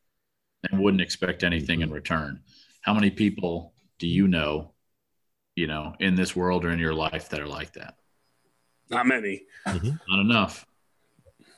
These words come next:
Speaker 2: It's, it's, uh, and I don't, I don't know if it's a, a days gone by thing, but we, episode sixty-nine with Phil Martelli, just talking about just the,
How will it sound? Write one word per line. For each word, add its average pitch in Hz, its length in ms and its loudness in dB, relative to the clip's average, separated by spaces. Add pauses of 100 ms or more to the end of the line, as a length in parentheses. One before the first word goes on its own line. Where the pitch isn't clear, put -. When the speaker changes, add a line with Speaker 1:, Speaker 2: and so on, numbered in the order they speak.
(1040)
Speaker 2:
It's, 92 220 -8
it's, 98 300 -2
uh, 98 380 6
and 92 140 0
I 101 60 4
don't, 98 220 0 (100)
I 101 80 2
don't 95 180 0
know 98 200 4
if - 120 0
it's 92 200 0
a, 85 260 4 (460)
a - 80 2
days 95 420 8
gone 90 320 8
by 90 320 8
thing, 90 380 6
but 87 180 2
we, 87 180 -2 (300)
episode 90 460 0
sixty-nine 92 600 0
with 87 140 -2
Phil 95 180 2
Martelli, 90 560 2
just 85 200 -2
talking 90 260 0
about 87 320 -4
just - 240 -4
the, 85 240 2